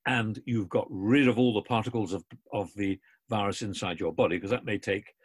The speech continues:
a few days to shed them after the infection, then you should be completely protected,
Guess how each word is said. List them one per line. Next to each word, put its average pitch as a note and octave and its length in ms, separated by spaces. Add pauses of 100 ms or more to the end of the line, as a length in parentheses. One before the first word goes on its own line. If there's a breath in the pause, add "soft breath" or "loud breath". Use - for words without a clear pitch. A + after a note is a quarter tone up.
(260 soft breath)
a - 20
few B2+ 160
days G2+ 300
to G2+ 120
shed C#3+ 360
them E2+ 260 (280 soft breath)
after - 260
the F#2 120
infection, E2+ 680 (500 soft breath)
then B2 160
you B2+ 180
should C3+ 240
be B2+ 100
completely G#2+ 480
protected, G#2 680